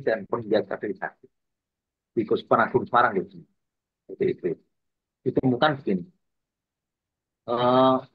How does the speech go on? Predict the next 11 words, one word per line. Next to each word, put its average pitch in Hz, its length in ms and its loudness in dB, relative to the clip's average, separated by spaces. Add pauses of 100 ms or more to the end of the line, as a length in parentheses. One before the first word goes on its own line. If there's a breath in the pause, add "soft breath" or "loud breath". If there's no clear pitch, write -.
(380)
kita 139 240 2
itu 185 320 4
cenderung 139 640 0 (720)
melakukan 139 480 2
kaderisasi 127 720 0
itu 170 160 0
bentuknya 113 560 -4
model 131 480 -2 (960)
kelas, - 480 0 (1300)
tapi 190 320 2
bukan 156 640 0